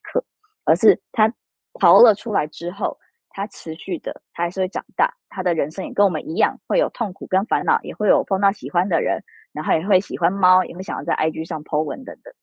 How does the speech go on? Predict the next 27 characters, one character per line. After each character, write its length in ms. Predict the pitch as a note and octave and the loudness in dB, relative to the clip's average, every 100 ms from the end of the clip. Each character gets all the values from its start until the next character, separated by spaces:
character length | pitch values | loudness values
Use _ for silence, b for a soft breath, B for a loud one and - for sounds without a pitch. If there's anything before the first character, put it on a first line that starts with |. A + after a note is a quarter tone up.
| _ _ B B | _ _ B B
所 100 | - | 0
以 60 | C#4+ | 2
就 120 | A#3 A#3+ | 4 2
是， 280 | B3 A#3+ - b _ _ | 2 2 0 b _ _
我 100 | F#3+ | 0
觉 100 | C#4 | 2
得 60 | F4+ | 2
那 60 | |
个 100 | D4+ | 4
旅 160 | A3 D#3+ | 4 2
行 180 | - F3+ | 0 -4
的 120 | A3 | -4
重 260 | - A#3+ | -2 -2
点， 180 | E3+ C#3 | -2 -4
真 140 | D3+ G3+ | -4 -4
的 60 | |
就 80 | G3 | -6
是 100 | A3 | -6
你 160 | F#3 D3 | -8 -4
在 160 | F#3+ | -2
旅 160 | F3 C#3 | 0 -2
程 180 | - D3 | -4 -4
中 160 | D#3+ - | -4 -2
遇 100 | G3 | 0
到 180 | G3+ | 2
的 160 | D#3 A#2+ | 2 0
人， 260 | D#2 A#1+ | -2 -6